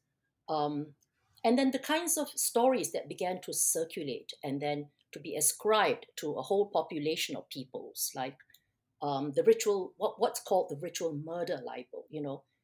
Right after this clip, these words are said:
that Jews needed to periodically torture and kill little Christian children, especially boys, to reenact the killing of Christ, the day side of Christ. And, uh,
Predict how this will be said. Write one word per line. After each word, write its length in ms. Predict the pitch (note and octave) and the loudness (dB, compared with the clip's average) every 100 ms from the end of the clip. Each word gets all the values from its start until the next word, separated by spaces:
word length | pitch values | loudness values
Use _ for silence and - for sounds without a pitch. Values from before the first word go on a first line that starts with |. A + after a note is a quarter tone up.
| _ _ C#3+ | _ _ -2
that 240 | C#3 - | -2 -2
Jews 440 | E3 E3 D#3 - _ _ _ _ _ _ _ | -4 -4 -4 -6 _ _ _ _ _ _ _
needed 420 | D3+ G3 G3 F#3 - - | -6 -2 2 2 2 0
to 340 | D3+ C3 A#2+ _ _ _ _ - | 0 -2 -6 _ _ _ _ -2
periodically 800 | G#3 G3 F#3+ G#3 F#3 F3 E3 - - | 2 4 2 -2 -4 -4 -4 -12 -6
torture 520 | F#3+ E3 E3 F#3 E3+ - | 2 2 2 -2 -2 -4
and 160 | D#3 D#3+ - | -8 -8 0
kill 360 | G#3+ E3+ C3+ _ _ _ _ - | 2 2 0 _ _ _ _ -6
little 180 | F#3 F#3+ | -4 -2
Christian 440 | F#3 - - C#3+ | -2 0 0 -2
children, 420 | - G3+ F#3+ C3+ | 0 0 0 -2
especially 480 | C3 - D3 D#3+ C#3+ - | -4 -4 -6 -6 -6 2
boys, 560 | E3 F3 - - - _ _ _ - | 2 2 -2 -6 -6 _ _ _ 0
to 160 | F#3 | 0
reenact 640 | F#3+ A#3 F3+ F3+ F#3 - - | 0 -4 -4 2 2 2 -6
the 80 | D3+ | -2
killing 380 | - F#3 E3 | 2 2 0
of 140 | C3+ - | -6 -8
Christ, 420 | F#3+ C#3+ - - | -4 -4 -4 -8
the 100 | C#3+ | -4
day 280 | D3+ F#3 G3 | 2 2 4
side 440 | - C3 - - _ - | 0 -2 -8 -14 _ -6
of 180 | C3+ C3+ _ _ _ | -6 -6 _ _ _
Christ. 480 | C#3 A#2+ - - - _ _ _ _ _ E3+ | -6 -6 -8 -12 -12 _ _ _ _ _ -2
And, 220 | E3 D3+ _ _ - | -2 -4 _ _ -2
uh, 160 | D3+ | -2